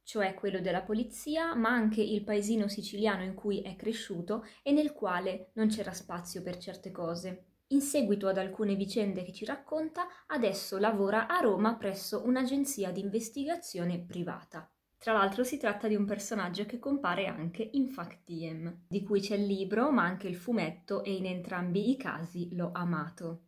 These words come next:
Proprio a Roma ha luogo un crimine e Edoardo Tarantino viene chiamato per proteggere l'unico testimone. Dopo una sfilata, uno dei modelli è stato trovato morto,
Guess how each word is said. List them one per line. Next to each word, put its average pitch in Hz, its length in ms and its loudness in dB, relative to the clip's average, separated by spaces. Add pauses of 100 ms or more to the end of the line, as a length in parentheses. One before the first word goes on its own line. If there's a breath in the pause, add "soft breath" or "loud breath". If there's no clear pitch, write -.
(200)
Proprio 320 420 2
a 233 140 2
Roma 220 380 6
ha 233 100 4
luogo 233 460 6
un 233 160 6
crimine 190 640 -4 (260 loud breath)
e 262 320 6
Edoardo 208 420 4
Tarantino 269 720 2
viene 269 260 4
chiamato 233 460 0
per 262 160 0
proteggere 220 640 -2
l'unico 190 560 -2
testimone. 175 960 -6
Dopo 247 540 2
una 208 160 4
sfilata, 185 840 -6
uno 285 220 6
dei 214 140 6
modelli 196 540 0
è 277 100 -2
stato 247 340 -4
trovato 214 600 0
morto, 175 580 -4